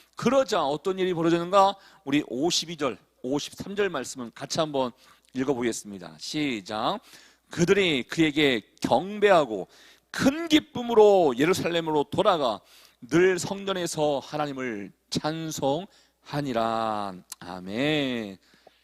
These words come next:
예수님께서 승천하시자 경배했다는 것입니다.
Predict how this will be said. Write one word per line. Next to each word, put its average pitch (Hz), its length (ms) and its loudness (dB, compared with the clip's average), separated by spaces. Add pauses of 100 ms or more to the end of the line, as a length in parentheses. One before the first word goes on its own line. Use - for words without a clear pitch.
(1400)
예수님께서 226 880 4
승천하시자 202 1080 -2 (960)
경배했다는 151 560 -4
것입니다. 98 500 -18